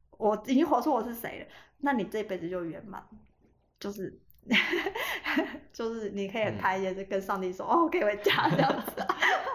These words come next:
Speaker 1: <laughs> 对吧？所以，嗯，我，我其实是蛮认同很多算命师其实是很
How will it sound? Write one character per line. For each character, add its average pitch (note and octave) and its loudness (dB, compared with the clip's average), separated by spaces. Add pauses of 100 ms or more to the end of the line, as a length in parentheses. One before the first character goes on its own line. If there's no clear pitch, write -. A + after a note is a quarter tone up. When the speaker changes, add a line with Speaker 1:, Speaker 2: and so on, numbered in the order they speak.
(320)
Speaker 1:
<laughs> - -
对 C#4+ 4
吧？ B3+ 2 (1080)
所 F4 4
以， D4 2
嗯， C4+ -2
我， C4+ 4 (120)
我 F4+ 6
其 G4 0
实 A4+ 2
是 F#4+ -2
蛮 A#3 -2
认 C4+ 2
同 F#3 -4
很 F3+ -10
多 G#3 -10
算 G3+ -14
命 F#3+ -8
师 G3 -12
其 - -12
实 E3 -10
是 - -14
很 - -14